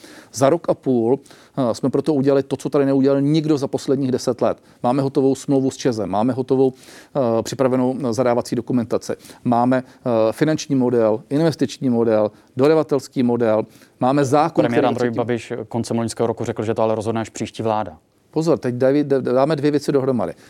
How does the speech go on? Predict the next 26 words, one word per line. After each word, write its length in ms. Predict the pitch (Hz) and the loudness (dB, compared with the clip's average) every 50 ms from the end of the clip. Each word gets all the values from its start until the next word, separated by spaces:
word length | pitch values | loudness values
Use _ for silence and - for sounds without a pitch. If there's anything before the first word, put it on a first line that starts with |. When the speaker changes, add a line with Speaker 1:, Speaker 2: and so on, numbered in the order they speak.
| - - | -8 -6
Speaker 1:
Já 80 | 104 113 | -6 -4
tím 160 | - 160 147 | -2 -2 -4
chci 160 | - - 147 | -2 -2 -4
říct, 140 | 127 131 131 | -4 -4 -2
ten 140 | - 139 139 | 0 0 0
jízdní 360 | 135 156 160 143 165 165 139 | 2 0 0 0 0 -2 -2
řád 380 | 120 127 117 110 117 135 - | 0 0 0 2 0 0 0
je 100 | - 131 | -4 -6
tady 180 | - - 139 127 | -2 0 0 0
komplet 440 | - - 143 139 135 - 139 127 - | 0 0 -2 -2 -2 -2 -4 -4 -4
připravený. 500 | - - 123 - 113 110 95 87 80 - - _ - | -6 -12 -8 -4 -4 -4 -4 -4 -8 -10 -16 _ -2
Poslední, 460 | 147 147 - - 180 180 175 175 156 | -2 -2 0 2 2 2 2 2 -2
co 120 | - 151 | -2 -2
nám 160 | 147 139 135 | -2 -2 -2
v 40 | 117 | -2
něm 120 | 95 90 107 | -6 -8 -10
chybí, 440 | - - 107 95 101 107 123 151 - - - - - - - | -8 -8 -6 -4 -2 -2 -2 -2 -4 -10 -20 -20 -20 -12 -6
aby 120 | - 127 123 | -4 -4 -2
jsme, 200 | - - 110 87 | -2 -4 -4 -4
eh, 400 | - 113 110 104 101 101 101 - | -2 -2 0 0 0 0 0 -2
udělali, 480 | - 123 113 117 117 117 120 131 143 139 - - - _ - | -2 -4 -2 0 2 2 2 2 0 0 -4 -20 -20 _ -4
je 260 | 123 123 127 135 139 - - - _ - | 0 2 2 2 2 -2 -10 -20 _ -4
rozjezd 440 | 113 110 117 120 113 131 131 120 - | -2 0 0 0 0 0 -2 -2 -2
toho 140 | - 110 113 | -6 -6 -4
vlastního 380 | 110 104 - - - 113 113 | -4 -4 -6 -6 -8 -8 -8
tendru. 400 | 107 - 120 123 123 113 98 82 | -4 -2 -2 0 0 -2 -4 -6